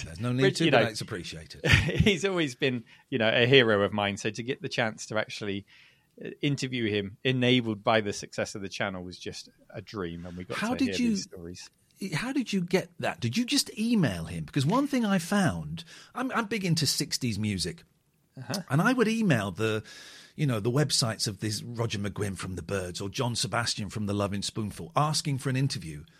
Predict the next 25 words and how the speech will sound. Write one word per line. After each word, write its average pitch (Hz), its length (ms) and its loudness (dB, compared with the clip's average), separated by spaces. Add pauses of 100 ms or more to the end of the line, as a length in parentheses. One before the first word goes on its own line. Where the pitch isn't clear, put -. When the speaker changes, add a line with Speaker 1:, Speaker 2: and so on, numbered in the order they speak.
(360)
Speaker 1:
They 226 360 4
would 202 220 6
get 170 220 2
back. - 180 2
It - 60 -2
was 160 140 4
either 185 200 6
them 254 400 4
or 196 160 4
their 190 180 2
wives 165 580 0
that 156 120 -6
would 139 140 0
write 165 200 2
back 131 140 0
going, 139 200 2
"Yeah, 185 120 4
when 175 200 4
do 165 60 4
you 170 80 4
want 165 120 4
to 147 80 2
speak 160 260 -2
to - 80 -2
them?" 82 180 -6